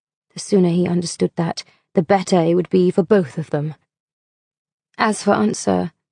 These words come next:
he'd humiliated her when she was at her most vulnerable, the bastard. She wished she could wipe him off the face of the planet for having abused his power like that. It was just as well he wasn't showing his face.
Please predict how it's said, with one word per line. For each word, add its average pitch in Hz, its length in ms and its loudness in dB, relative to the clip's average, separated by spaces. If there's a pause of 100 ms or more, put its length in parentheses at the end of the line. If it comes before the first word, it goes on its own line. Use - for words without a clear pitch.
(120)
he'd 247 320 -2
humiliated 185 760 0
her 170 260 2
when 170 160 2
she 175 180 -2
was 165 180 0
at 151 80 -10
her 165 120 2
most 185 380 0
vulnerable, 170 540 0
the - 220 -6
bastard. - 540 -2 (720)
She - 200 -6
wished 226 300 0
she - 120 -8
could 202 200 -8
wipe 226 300 2
him 214 140 4
off 190 200 0
the 185 80 -4
face - 340 -4
of - 60 -12
the 196 80 0
planet - 420 -6 (540)
for 180 100 2
having 190 340 2
abused 180 400 0
his 190 140 -6
power 170 380 0
like 156 280 -8
that. 175 300 -10 (880)
It 190 120 -10
was 208 140 -2
just 214 220 -6
as 202 140 -6
well 190 380 0 (280)
he - 120 -4
wasn't 190 260 0
showing 160 460 0
his 160 180 -4
face. - 400 -8